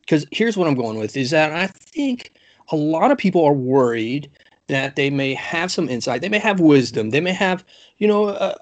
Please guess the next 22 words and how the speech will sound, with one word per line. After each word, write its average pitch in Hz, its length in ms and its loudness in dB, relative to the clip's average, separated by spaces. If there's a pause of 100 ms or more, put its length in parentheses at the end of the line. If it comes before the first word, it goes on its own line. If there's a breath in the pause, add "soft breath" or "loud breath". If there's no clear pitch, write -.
(120)
a 170 100 2
helpful 185 800 0 (360 soft breath)
point 220 340 2
of 160 120 -2
view 156 360 4 (180 loud breath)
that 180 140 0
they 220 100 4
could 208 200 -4
give 202 240 4
to - 100 -2
someone 123 360 -4 (200)
that 143 160 -6
could 151 120 -6
potentially 151 360 -4
change 151 360 -6
their 131 180 0
lives, 139 320 -2
but 131 200 -2
they 127 180 -2
may 139 240 2
be 254 180 2
fearful 170 760 0